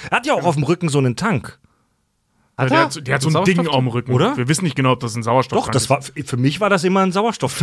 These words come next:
Speaker 2: Für mich auch,
Speaker 1: Ja.
Speaker 2: aber
Speaker 1: Aber es wird
Speaker 2: ja.
Speaker 1: nicht erklärt in den Filmen.
Speaker 2: Nee, aber
Speaker 3: Aber gut, aber
Speaker 2: es wird
Speaker 3: dem
Speaker 2: halt
Speaker 3: auch
Speaker 2: erklärt, der
Speaker 3: geschuldet.
Speaker 2: Helm muss aufbleiben.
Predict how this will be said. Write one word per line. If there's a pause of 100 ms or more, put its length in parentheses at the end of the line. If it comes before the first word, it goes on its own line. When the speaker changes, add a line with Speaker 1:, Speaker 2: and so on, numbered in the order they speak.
Speaker 2:
Für
mich
auch,
Speaker 1:
Ja.
Speaker 2:
aber
Speaker 1:
Aber
es
wird
Speaker 2:
ja.
Speaker 1:
nicht
erklärt
in
den
Filmen.
Speaker 2:
Nee,
aber
Speaker 3:
Aber
gut,
aber
Speaker 2:
es
wird
Speaker 3:
dem
Speaker 2:
halt
Speaker 3:
auch
Speaker 2:
erklärt, (140)
der
Speaker 3:
geschuldet.
Speaker 2:
Helm
muss
aufbleiben.